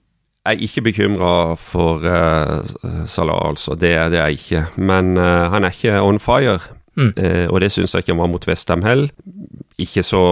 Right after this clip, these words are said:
Speaker 1: vel, egentlig kanskje litt sånn som han startet fjorårssesongen på en måte. Ehm, men for å snakke om kampen på mandag, så, eh, så sen-, tror jeg jeg sendte den meldingen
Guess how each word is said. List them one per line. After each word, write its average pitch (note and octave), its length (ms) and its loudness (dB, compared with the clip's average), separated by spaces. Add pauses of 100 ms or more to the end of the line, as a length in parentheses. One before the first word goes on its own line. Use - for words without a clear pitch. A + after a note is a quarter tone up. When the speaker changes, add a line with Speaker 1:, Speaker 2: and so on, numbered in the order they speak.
(400)
Speaker 1:
vel, C3+ 240 0
egentlig F2 380 -2
kanskje E2+ 260 0
litt E2 160 0
sånn D#2 180 -2
som D#2+ 160 -2
han D2 80 0
startet D2 460 -2
fjorårssesongen A2+ 720 -2
på F#2+ 140 0
en B2 160 0
måte. E2+ 400 0 (320)
Ehm, F2 800 0 (720)
men G2+ 320 0 (320)
for A2 160 0
å - 80 -4
snakke G#2 180 -2
om G#2 80 -2
kampen G2+ 300 -2
på G2+ 80 2
mandag, G2+ 400 0
så, G#2+ 320 2 (340)
eh, G2 380 4
så A#2 160 2
sen-, - 240 -2
tror - 160 -2
jeg B2+ 100 2
jeg - 80 -4
sendte G#2+ 300 0
den G2 160 2
meldingen F#2 400 0